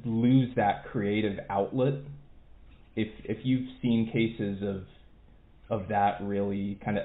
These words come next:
affecting more than just what used to be a hobby and kinda cascading through all, all facets of life.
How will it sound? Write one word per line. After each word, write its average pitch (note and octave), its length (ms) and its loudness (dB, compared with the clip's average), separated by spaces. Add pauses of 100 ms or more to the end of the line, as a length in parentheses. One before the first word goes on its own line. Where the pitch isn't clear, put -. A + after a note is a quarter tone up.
affecting A2 400 -2
more G#2+ 240 4
than G2+ 240 -2
just - 460 -4
what G#2+ 240 -2
used G#2 240 -6
to G#2+ 60 -4
be G2+ 140 -4
a G2+ 40 -8
hobby G#2 540 -2 (320)
and G2+ 160 -4
kinda G2 360 0
cascading G2+ 600 0
through G2 140 -4
all, G2 360 -2
all G2 220 0
facets G2 380 -2
of G2 100 -10
life. G2+ 300 -4